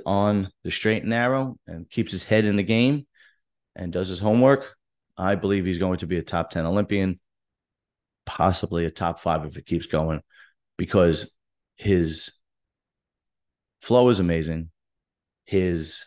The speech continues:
shape is amazing. His symmetry and balance is amazing. And he has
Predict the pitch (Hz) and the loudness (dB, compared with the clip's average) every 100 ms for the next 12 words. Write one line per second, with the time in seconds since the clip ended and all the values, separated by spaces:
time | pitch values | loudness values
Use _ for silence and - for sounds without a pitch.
0 | _ - - 135 127 87 85 78 78 82 | _ -2 4 4 6 2 2 -2 -4 -6
1 | 80 78 82 - 131 127 - 117 92 87 | -12 -8 -6 0 2 4 4 2 4 2
2 | 85 76 - 80 78 76 76 85 80 - | 2 0 -2 -6 -4 -4 -4 -8 -10 -14
3 | _ _ _ _ _ _ _ _ _ _ | _ _ _ _ _ _ _ _ _ _
4 | _ _ _ 98 95 95 92 87 85 - | _ _ _ 2 4 4 4 0 -2 -6
5 | - _ _ _ _ _ _ _ _ _ | -16 _ _ _ _ _ _ _ _ _
6 | _ _ _ _ _ _ _ _ _ - | _ _ _ _ _ _ _ _ _ -8
7 | - 107 - 123 131 117 - - | -2 -2 2 4 6 6 0 -8